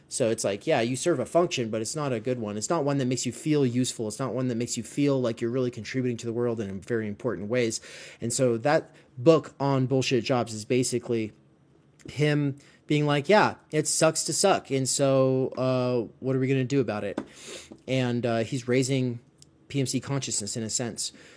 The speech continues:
So those are the books that we'll be talking about. This is a introductory sort of beginner course, and, uh, I just really hope that you will think about signing up. You've got two weeks from today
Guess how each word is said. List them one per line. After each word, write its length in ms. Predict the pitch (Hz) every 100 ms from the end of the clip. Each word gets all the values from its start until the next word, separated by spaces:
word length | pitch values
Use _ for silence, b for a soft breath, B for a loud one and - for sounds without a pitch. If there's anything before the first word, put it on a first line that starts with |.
| B
So 160 | 170
those 220 | 156 208
are 20 | 190
the 80 |
books 160 | 190 185
that 80 | 185
we'll 140 | 175
be 80 | 165
talking 360 | 175 170 165 165
about. 320 | 165 160 143
This 160 | 160
is 140 | 165 143
a 280 | 135 127 - _
introductory 640 | 175 160 170 160 - 160 151
sort 180 | 143 131
of 80 |
beginner 400 | 107 117 156 160
course, 400 | 139 160 156 - - B B B
and, 560 | 147 139 131 131 123 110 -
uh, 460 | 131 123 120 113 -
I 140 | 123 143
just 260 | 143 -
really 220 | 160 165
hope 280 | 147 165 180
that 120 | 170
you 100 | 151
will 80 | 160
think 200 | 165 175
about 260 | 165 170 170
signing 340 | 180 175 170
up. 240 | 175 156 - - _ _
You've 140 | 143 135
got 220 | 147 -
two 180 | 185 175
weeks 540 | 185 165 - - - _ _ _ _ _ -
from 240 | 151 143
today 480 | 143 143 139 95